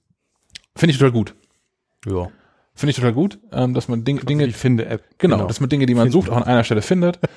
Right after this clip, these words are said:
Speaker 1: Dass man
Speaker 3: Kann
Speaker 1: das
Speaker 3: man alles reintun.
Speaker 2: Alles finden.
Speaker 1: Genau.
Speaker 3: Schlüssel.
Speaker 1: <laughs> Genau.
Speaker 2: Hunde,
Speaker 1: Und
Speaker 2: Katzen.
Speaker 1: und im Zweifel ist es tatsächlich auch noch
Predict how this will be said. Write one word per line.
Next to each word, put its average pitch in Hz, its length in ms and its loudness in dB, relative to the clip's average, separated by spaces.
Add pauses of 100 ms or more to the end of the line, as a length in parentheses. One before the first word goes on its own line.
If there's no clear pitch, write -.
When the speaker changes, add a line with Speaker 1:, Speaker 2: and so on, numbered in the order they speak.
(360)
Speaker 1:
Dass 120 100 -2
man 131 100 0
Speaker 3:
Kann 131 80 2
Speaker 1:
das - 0 -
Speaker 3:
man 156 100 4
alles 131 280 0
reintun. 110 380 -2
Speaker 2:
Alles 113 280 2
finden. - 260 -2
Speaker 1:
Genau. 233 200 4
Speaker 3:
Schlüssel. 127 440 2
Speaker 1:
<laughs> 139 100 4 (1040)
Genau. 165 280 2 (680)
Speaker 2:
Hunde, 110 240 4
Speaker 1:
Und 107 80 -2
Speaker 2:
Katzen. 98 500 -4
Speaker 1:
und 151 120 2
im 135 120 0
Zweifel 147 440 2
ist 160 100 0
es - 120 -8
tatsächlich 156 280 2
auch 151 60 2
noch 147 220 -2